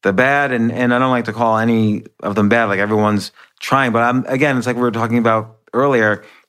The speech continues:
I'm trying to just always understand formats and how much, you know, how can I change the format just slightly, even from my usual one. And I, you've been doing a lot of great stuff with YouTube and videos, like, you've been combining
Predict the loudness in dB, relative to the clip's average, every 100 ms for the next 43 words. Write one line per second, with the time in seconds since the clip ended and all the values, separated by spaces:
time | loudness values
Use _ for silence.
0 | -4 -2 0 0 0 -2 -2 0 2 2
1 | -2 -10 -16 _ _ _ 0 0 -2 -2
2 | 0 0 0 0 2 2 0 -2 -6 -2
3 | 0 0 -2 -6 -10 -14 _ _ _ -20
4 | -8 -2 -2 -2 -2 -2 0 -2 -2 -2
5 | 0 0 -2 -4 -2 0 2 -2 -4 -6
6 | -4 -4 -2 0 0 2 2 2 2 2
7 | 0 -2 -2 0 0 2 2 2 2 2
8 | 0 -4 -6 -18 -6 0 2 2 2 0
9 | 2 2 2 2 2 0 -2 0 -2 -2
10 | -4 -4 -2 -2 0 2 2 2 2 2
11 | 2 2 2 0 -2 -2 -2 -2 -2 0
12 | 2 2 0 -2